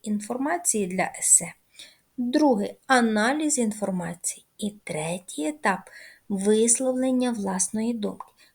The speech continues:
Пам'ятайте, що ваша власна думка повинна бути висловлена г-, грамотно,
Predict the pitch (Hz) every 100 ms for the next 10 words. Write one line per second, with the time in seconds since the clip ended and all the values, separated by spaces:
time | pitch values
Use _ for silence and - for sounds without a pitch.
0 | - 214 240 269 269 185 190 - - -
1 | 202 190 185 226 - 247 214 240 - 247
2 | 202 226 277 294 294 208 208 233 254 208
3 | 214 220 233 202 208 208 220 226 226 240
4 | 240 - _ 202 202 - 180 214 190 180
5 | 208 233 285 381